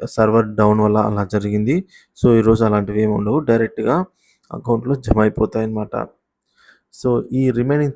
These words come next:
థర్టీ పర్సెంట్లో ఎవరైతే రాలేదు, ఎవరైతే వచ్చాయని చెప్పారో కామెంట్ చేశారు కదండి. So అవన్నీ ఇప్పుడు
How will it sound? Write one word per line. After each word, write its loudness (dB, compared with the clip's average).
థర్టీ -2
పర్సెంట్లో -2
ఎవరైతే 0
రాలేదు, 0
ఎవరైతే -2
వచ్చాయని -4
చెప్పారో -2
కామెంట్ -2
చేశారు -4
కదండి. 0
So -2
అవన్నీ -2
ఇప్పుడు 0